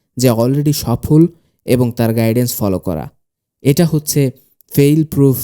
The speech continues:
মেথড। Everything you need to know is already in someone's head. Your job is to get that knowledge out of someone's head। Eric Pertaker। মনে রাখবেন,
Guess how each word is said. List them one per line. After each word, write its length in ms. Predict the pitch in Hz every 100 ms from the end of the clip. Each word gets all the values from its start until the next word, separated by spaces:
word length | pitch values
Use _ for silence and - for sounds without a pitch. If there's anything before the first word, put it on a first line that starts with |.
| -
মেথড। 480 | 107 117 - 87 65 - _ _ _ _ _ _ _ -
Everything 480 | 170 180 208 - 202
you 160 | 156 139 127
need 240 | 139 160 156
to 100 | -
know 300 | 123 123 127 117 143 _ _ _ _ _
is 140 | 127 127
already 540 | 127 147 156 156 156 - 123
in 80 | 123 120 _ _ -
someone's 520 | - 143 143 139 135 -
head. 240 | - 135 - - _ _ _ _ _ _ _ _ _ _ _ -
Your 140 | 185
job 280 | 175 139 143
is 160 | 143 135
to 120 | - 113 107 _ _ 131
get 200 | 139 160
that 160 | 139 127
knowledge 560 | 113 123 123 107 170 - _ _ _ _ _ _ -
out 180 | 151 151
of 100 | 135 -
someone's 360 | 123 113 117 -
head। 200 | 127 104 - _ _ _ _ _ _ _
Eric 360 | 143 151 156 151 - _ _ _ -
Pertaker। 460 | 139 123 - 73 - _ _ _ _ _ _ _ _ _ _ _ 120
মনে 240 | 131 160
রাখবেন, 380 | 120 101 - 87